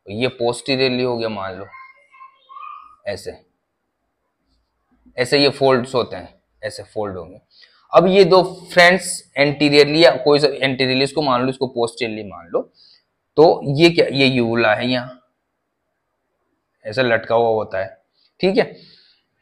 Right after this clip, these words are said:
तो ये फोल्ड होते हैं फ्रेंड्स। तो इन फोल्ड्स के, दोनों फोल्ड्स के बीच में, आगे वाले और पीछे वाले के फोल्ड्स के बीच में एक स्पेस होता है, और वहां पे क्या होता है, कौन सा टिश्यू होता है, lymphoid टिश्यू होता है।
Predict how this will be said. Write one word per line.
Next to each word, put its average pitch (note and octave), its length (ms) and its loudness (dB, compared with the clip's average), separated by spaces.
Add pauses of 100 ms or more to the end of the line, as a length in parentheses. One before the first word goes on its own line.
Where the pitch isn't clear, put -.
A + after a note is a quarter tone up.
(960)
तो E3 60 8
ये F#3 180 10
फोल्ड F#3+ 340 8
होते C3 200 6
हैं B2 100 2
फ्रेंड्स। C#3 520 2
तो F3+ 100 4
इन A#3 200 4
फोल्ड्स G#3 400 6
के, F3+ 100 -6
दोनों E3 340 6
फोल्ड्स D#3+ 400 2
के D3 100 4
बीच A2+ 300 -4
में, F2+ 160 -18 (840)
आगे C3+ 240 4
वाले D3 360 4
और - 300 -10
पीछे D3 240 0
वाले C#3+ 400 0 (360)
के - 80 -4
फोल्ड्स F3+ 400 6
के C3+ 100 -8
बीच B2 240 -4
में D#3 100 -2
एक - 160 -6
स्पेस D3+ 420 4
होता G2+ 260 -4
है, A2 280 -6 (280)
और G#2 100 -6
वहां A2+ 400 -2 (100)
पे E3+ 380 0 (720)
क्या B2+ 120 4
होता C3 240 4
है, C3+ 80 0
कौन C#3 280 -4
सा D3 120 -2
टिश्यू C#3 360 -2
होता C3+ 160 0
है, A#2+ 220 -2
lymphoid D3+ 560 0
टिश्यू B2 260 -6
होता F2+ 240 -10
है। - 100 -18